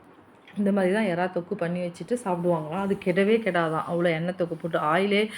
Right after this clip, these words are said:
தண்ணியே போடாம இந்த மாதிரி பண்ணி வச்சுக்கிட்டிங்கன்னா, எ-, கெட்டு போகாது, ஊறுகாய் மாதிரி அப்படியே இருக்கும்னு சொல்லுவாரு அப்பா. ரொம்ப நல்லா இருக்கு பாருங்க, எவ்வளோ சூப்பரா வந்திருக்கு எறா தொக்கு. இது வந்து ரசம், சாம்பார் எல்லாத்தோட ரொம்ப நல்லா போகும். நீங்களும் நான் செஞ்ச மாதிரி ட்ரை பண்ணி பாருங்க, உங்களுக்கும் பிடிக்கும்னு நினைக்கிறேன். பிடிச்சிருந்தா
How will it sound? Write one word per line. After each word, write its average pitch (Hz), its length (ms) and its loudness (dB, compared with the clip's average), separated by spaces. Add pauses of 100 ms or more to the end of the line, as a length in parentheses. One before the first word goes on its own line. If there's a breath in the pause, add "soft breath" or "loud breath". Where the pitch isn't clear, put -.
(300 loud breath)
தண்ணியே 233 460 6
போடாம 202 400 2
இந்த 202 140 -2
மாதிரி 190 220 0
பண்ணி 185 240 0
வச்சுக்கிட்டிங்கன்னா, 170 580 -2 (500 loud breath)
எ-, 202 320 4
கெட்டு 214 300 2
போகாது, 180 580 2 (340)
ஊறுகாய் 196 360 -2
மாதிரி 180 160 -2
அப்படியே 160 300 0
இருக்கும்னு 165 320 -4
சொல்லுவாரு 147 320 -4
அப்பா. 147 240 -6 (560 loud breath)
ரொம்ப 220 260 2
நல்லா 202 340 4
இருக்கு 185 200 0
பாருங்க, 170 340 -4
எவ்வளோ 196 300 -2
சூப்பரா 202 420 -4
வந்திருக்கு 175 360 -2
எறா 165 120 0 (100)
தொக்கு. 170 240 -4
இது 196 160 0
வந்து 175 200 0
ரசம், 175 420 -2
சாம்பார் 170 580 -2
எல்லாத்தோட 190 680 -2
ரொம்ப 190 320 -4
நல்லா 170 280 0
போகும். 175 380 -4 (360 loud breath)
நீங்களும் 220 420 0
நான் 185 180 -2
செஞ்ச 180 240 0
மாதிரி 180 240 -2
ட்ரை 180 180 4
பண்ணி 180 200 -2
பாருங்க, 160 380 -4
உங்களுக்கும் 180 540 -4
பிடிக்கும்னு 170 380 -6
நினைக்கிறேன். 165 340 -6
பிடிச்சிருந்தா 185 440 -6